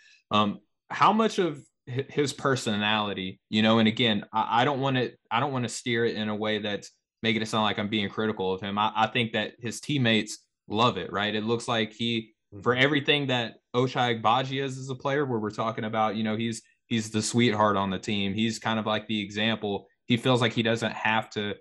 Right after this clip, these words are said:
Speaker 1: kinda outwardly express how he's doing. I think a large part of that has to do with he has a Christian, he has a Christian Braun that can kinda help him out on the team and do that for him. He's got a guy that can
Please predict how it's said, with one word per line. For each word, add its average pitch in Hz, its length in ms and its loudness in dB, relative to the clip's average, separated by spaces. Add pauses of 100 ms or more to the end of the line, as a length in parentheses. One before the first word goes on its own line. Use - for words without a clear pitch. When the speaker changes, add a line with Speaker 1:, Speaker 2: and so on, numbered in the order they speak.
(320)
Speaker 1:
kinda 113 220 4
outwardly 104 460 4
express 104 420 -4
how 101 140 0
he's 104 220 -2
doing. 101 240 -2
I 101 80 0
think 139 240 2
a 120 60 0
large 120 340 0
part 104 180 -2
of 98 60 -8
that 104 140 -4
has 110 240 0
to 110 60 -10
do 107 240 -2
with 104 160 -2 (360)
he 123 80 0
has 123 200 6
a 107 60 0
Christian, 107 600 -4
he 123 100 0
has 113 140 2
a 107 40 -2
Christian 113 360 -6
Braun 107 240 2
that 98 120 -4
can 104 120 -6
kinda 101 260 -4
help 101 240 -6
him 98 120 -8
out 98 180 -2
on 98 140 -2
the 90 80 -6
team 104 280 -4
and 92 120 -4
do 104 140 -2
that 95 240 -4
for 107 200 -2
him. 92 80 -4
He's 98 180 -4
got 101 180 -2
a 98 40 -2
guy 101 240 -2
that 98 180 -4
can 101 220 -8